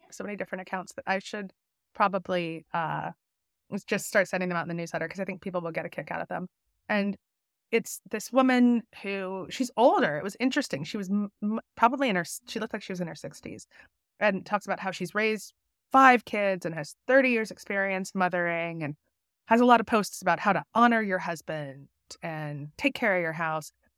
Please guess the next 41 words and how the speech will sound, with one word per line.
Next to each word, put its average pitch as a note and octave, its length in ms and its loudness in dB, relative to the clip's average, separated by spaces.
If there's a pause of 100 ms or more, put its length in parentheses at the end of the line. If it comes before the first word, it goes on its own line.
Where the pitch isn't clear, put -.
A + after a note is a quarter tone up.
(160)
And D4+ 80 -2
then G4 100 -4
she's - 180 -12
just - 220 -4
trying F#4 220 0
to F#4 40 -4
sell D4+ 220 0
me F4+ 140 -4
some D#4 180 -4 (220)
goddamn C#4+ 520 2 (120)
energy B3+ 340 4
drink D#3+ 240 -6
powder. - 440 -6 (280)
But F#4+ 200 4
there's G#4 200 6
still G#4 240 2
s-, - 220 -2
there D#4 200 6
are D#4+ 160 10
still C#4+ 280 4
some B3+ 200 4
bright G#3 240 4
spots - 500 0
on, G#3 440 4
on G3+ 160 2
the G#3 100 0
Instagrams, F3+ 800 0
uh, G3 120 2 (320)
much A3 400 2
like - 180 -4
your F3 140 0
account. E3+ 460 -2 (400)
What C4+ 200 10
is A#4 120 0
the A4+ 100 0
most C4+ 200 6
popular F3 420 0
thing E3+ 200 -4
you've E3 140 -4
ever D3 200 0
posted? - 540 -6